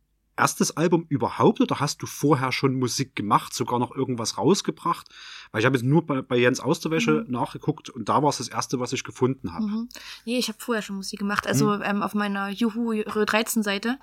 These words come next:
Speaker 1: Mhm.
Speaker 2: da hast du oben rechts, ähm, da steht, äh, ähm, also da ist so ein Button. Ich hatte mal ein Projekt bis zweitausendachtzehn, das hieß The Threw Ups Double Decompensates. Ist ein komischer Name. Ähm, ich weiß. Aber, ähm,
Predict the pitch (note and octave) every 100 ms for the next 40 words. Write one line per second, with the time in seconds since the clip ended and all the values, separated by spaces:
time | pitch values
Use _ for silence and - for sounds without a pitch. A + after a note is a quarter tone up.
0 | - - G#3 F#3 G#3 G3+ G#3 A3 G#3+ A3+
1 | G#3+ A3+ - - - G#3+ G#3 G#3 - A#3
2 | - G3+ G3+ G3+ - _ - G3 G3+ F#3+
3 | G#3 G3+ - - - - - A3+ G#3+ G3+
4 | F#3+ G#3+ C4 C4 B3+ A#3+ G#3+ A3+ G#3+ G#3+
5 | G#3 G#3+ A3+ - - G#3+ - G#3+ G#3+ G#3
6 | - - - C4+ A#3+ - A3+ A3 - -
7 | - - - - G#3+ - A#3 B3 G#3+ A3
8 | - G#3+ G#3+ A3+ A3+ A3+ G#3+ G3 G3 F#3+
9 | G3 - A3 G3+ G3 F#3+ F#3+ A#3 G3+ G3
10 | F#3+ F#3+ F#3+ G3 G3+ - - - - -
11 | G3+ G3+ G#3 G#3 G3+ F#3+ G3 F#3+ - -
12 | - - - G3+ G3+ G3+ G3+ - G3+ G3
13 | F#3+ F#3+